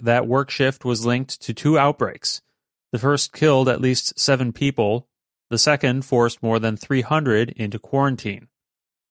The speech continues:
The county would not say where the person worked, but Douglas County officials are saying such decisions are super spreader actions,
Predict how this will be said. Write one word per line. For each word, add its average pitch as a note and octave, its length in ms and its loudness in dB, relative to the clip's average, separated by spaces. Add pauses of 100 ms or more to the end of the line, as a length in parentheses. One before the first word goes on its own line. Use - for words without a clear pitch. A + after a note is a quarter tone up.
(240)
The C#3+ 80 0
county E3+ 240 4
would D#3 160 4
not D3+ 240 2
say D#3 180 4
where C#3+ 260 4
the D3 80 2
person C3 360 -2
worked, G#2+ 420 -2 (240)
but A#2+ 200 2
Douglas B2+ 340 2
County B2+ 240 0
officials B2 460 -4
are A#2 160 -2
saying B2 480 -2
such - 320 -4
decisions B2+ 640 -4
are B2 240 2
super C#3+ 380 -2
spreader C3 380 0
actions, - 600 -4